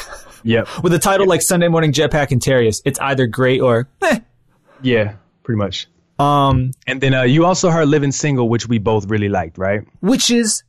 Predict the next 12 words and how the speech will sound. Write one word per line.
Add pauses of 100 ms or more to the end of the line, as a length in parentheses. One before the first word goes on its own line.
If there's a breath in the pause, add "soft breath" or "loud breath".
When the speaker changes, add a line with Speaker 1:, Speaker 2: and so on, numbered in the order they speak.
Speaker 1:
not
on
the
album. (220)
Speaker 2:
Wait,
what? (400)
Speaker 1:
That's
right. (440)
Not
on
the
album.